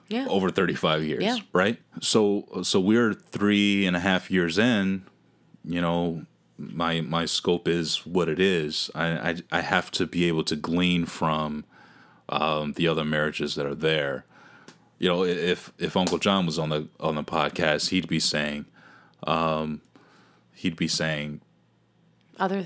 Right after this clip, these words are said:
Speaker 1: yeah, so
Speaker 2: something
Speaker 1: different
Speaker 2: totally different, right?
Speaker 1: perspective, yeah.
Speaker 2: So I, or he'd be,
Speaker 1: I mean,
Speaker 2: a-, or he,
Speaker 1: probably the
Speaker 2: he'd,
Speaker 1: same
Speaker 2: the same thing.
Speaker 1: keys.
Speaker 2: He would
Speaker 1: Yeah.
Speaker 2: add to it a,
Speaker 1: Yeah.
Speaker 2: a different depth.
Speaker 1: Yeah.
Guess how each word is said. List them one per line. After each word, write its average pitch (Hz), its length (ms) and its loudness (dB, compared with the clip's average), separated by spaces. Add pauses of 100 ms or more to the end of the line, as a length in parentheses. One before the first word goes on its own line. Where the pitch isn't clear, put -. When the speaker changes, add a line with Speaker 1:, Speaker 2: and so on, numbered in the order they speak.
Speaker 1:
yeah, 165 340 -4
so - 280 -10
Speaker 2:
something 120 380 2
Speaker 1:
different - 60 2
Speaker 2:
totally 131 220 4
different, 151 300 2
right? 110 200 2
Speaker 1:
perspective, - 120 -2
yeah. 175 100 2
Speaker 2:
So 123 280 4
I, 120 300 2
or 117 200 4
he'd 120 280 4
be, 123 120 4
Speaker 1:
I 311 40 6
mean, 311 100 4
Speaker 2:
a-, - 160 0 (140)
or 156 120 8
he, 139 60 -2
Speaker 1:
probably 180 180 4
the 190 100 0
Speaker 2:
he'd, 170 160 6
Speaker 1:
same 180 560 0 (160)
Speaker 2:
the 185 80 4
same 196 300 6
thing. 180 80 6
Speaker 1:
keys. - 140 -6
Speaker 2:
He 160 200 6
would 160 160 6
Speaker 1:
Yeah. 180 120 0
Speaker 2:
add 131 360 4
to 131 360 6
it 110 200 0
a, 107 100 4
Speaker 1:
Yeah. 104 260 4
Speaker 2:
a 98 100 2
different 98 640 0
depth. 98 560 2
Speaker 1:
Yeah. 135 240 -4